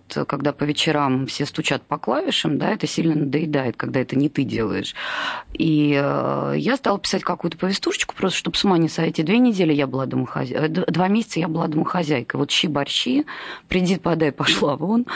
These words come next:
А потом начала потихонечку писать, и муж сказал, что, ну, нашлась тоже мне Агния Барто, вот только тебя вот в большой литературе не хватало. Давай-ка ты ещё и вечность плюнешь. Вот, э. А мне нельзя говорить «нет»,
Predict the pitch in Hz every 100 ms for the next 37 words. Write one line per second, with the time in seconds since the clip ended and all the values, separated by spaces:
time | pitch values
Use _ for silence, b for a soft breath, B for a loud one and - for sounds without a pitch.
0 | B B B B - 156 170 294 320 202
1 | 214 165 - 208 - - 214 - 320 370
2 | - 208 190 190 185 185 180 175 233 -
3 | 214 185 214 208 - 180 190 190 180 175
4 | 151 147 - 139 143 139 135 143 139 151
5 | - - 226 175 151 165 - 165 160 185
6 | 151 - 139 139 156 143 147 - 175 139
7 | - 143 175 160 151 160 147 - 110 117
8 | B B B - 147 - - 175 185 170
9 | 123 120 - 110 - - 165 220 156 -
10 | 123 - 131 123 123 - B 120 120 B
11 | - 151 147 143 156 175 208 202 185 190
12 | 226 220 208 175 165 170 160 175 156 120